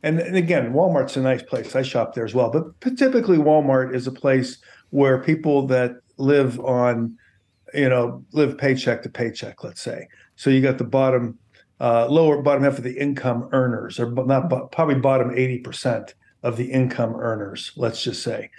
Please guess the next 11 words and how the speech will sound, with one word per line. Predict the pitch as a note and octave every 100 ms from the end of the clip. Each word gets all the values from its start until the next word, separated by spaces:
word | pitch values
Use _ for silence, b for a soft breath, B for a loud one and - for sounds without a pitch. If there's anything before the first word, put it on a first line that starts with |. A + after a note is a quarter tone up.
| B B B
Uh, | C3 C3 C3
so | - E3+ D#3+
what | E3 D3+
you're |
looking | D3 A3 A3 D#3
at | C#3 A#2+
here | C3+ C3
is | B2+
a | B2+
consumer | B2+ A#2 - F#3+ D3+ C3 C3 B B _
that | C3+ B2+ B2 -